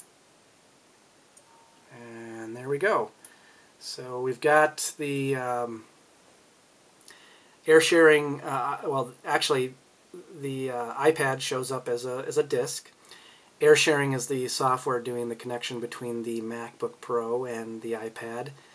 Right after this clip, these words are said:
using Apple's file sharing. So I'm gonna go ahead and, and bring that into view a little bit better. And there's the six folders that I have on my iPad. Documents, movies, pictures, public samples, and test.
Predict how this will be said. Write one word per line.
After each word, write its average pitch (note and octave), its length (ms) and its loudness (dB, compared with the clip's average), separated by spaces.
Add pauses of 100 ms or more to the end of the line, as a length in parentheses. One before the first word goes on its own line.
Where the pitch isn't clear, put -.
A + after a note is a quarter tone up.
(340)
using A#2 300 -8
Apple's A2+ 240 -8
file G#2+ 260 -10
sharing. A#2 380 -10
So B2+ 160 -10
I'm A#2 60 -10
gonna A2+ 100 -12
go A#2 140 -6
ahead A#2+ 180 -8
and, A2 180 -12 (680)
and G1+ 500 -20
bring C2 220 -12
that B2 180 -14
into A#2+ 180 -12
view B2+ 240 -4
a D3 60 0
little D3 140 0
bit D3+ 260 -4
better. D#3+ 400 4 (380)
And C#3+ 100 -8
there's E3 280 4
the D3 400 0 (600)
six - 480 0
folders D3 440 6
that C3+ 200 4
I C3 120 0
have C3+ 360 2
on B2+ 180 -2
my B2 140 -6 (200)
iPad. C#3 440 -2 (880)
Documents, C3+ 500 -4
movies, C3+ 380 -4
pictures, C#3 1400 2
public C3+ 360 -4
samples, C#3+ 520 -4
and B2 160 -10
test. F3 560 0